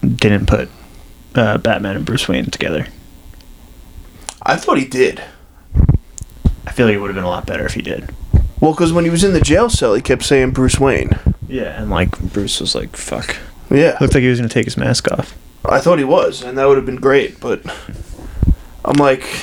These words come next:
Speaker 1: Like, take his mask off and just, like, shoot, like, a little bat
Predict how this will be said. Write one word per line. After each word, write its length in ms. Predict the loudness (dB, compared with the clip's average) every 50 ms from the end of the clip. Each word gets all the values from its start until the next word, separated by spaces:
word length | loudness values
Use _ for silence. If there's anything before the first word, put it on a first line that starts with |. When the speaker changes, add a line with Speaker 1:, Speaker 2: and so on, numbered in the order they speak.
| -4 -4
Speaker 1:
Like, 100 | -2 0
take 160 | 2 2 2
his 100 | 2 2
mask 340 | 2 2 4 4 2 2 2
off 180 | 0 0 -2 -4
and 80 | -6
just, 140 | -6 -4 -2
like, 220 | -2 -2 -2 -2 -2
shoot, 340 | 0 2 2 2 2 2
like, 180 | 0 -2 -2 0
a 240 | 0 0 0 0 -2 -4 -8 -12 -8
little 380 | -2 0 0 2 2 0 0 -4 -8 -14 -20 -20 -2 0
bat 420 | 2 2 2 2 -2 -2 -2 -6